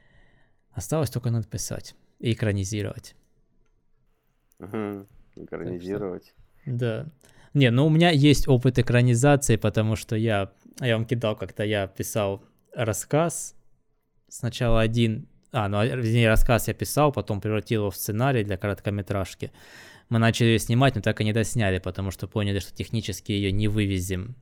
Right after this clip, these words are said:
Speaker 1: потому что там декорации нужны были, все. Но потом я написал сценарий вот той короткометраж-, короткометражки. «Счастливый случай» называется, или «Счастливый день», <laughs> сам уже не помню.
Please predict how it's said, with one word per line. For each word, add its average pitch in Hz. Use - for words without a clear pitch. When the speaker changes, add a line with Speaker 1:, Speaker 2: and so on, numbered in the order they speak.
Speaker 1:
потому 95
что -
там 87
декорации 117
нужны 104
были, 98
все. -
Но 185
потом 165
я 147
написал 135
сценарий 120
вот 101
той 107
короткометраж-, 104
короткометражки. 104
«Счастливый 101
случай» 117
называется, 95
или 98
«Счастливый 95
день», 107
<laughs> -
сам -
уже 110
не 104
помню. 101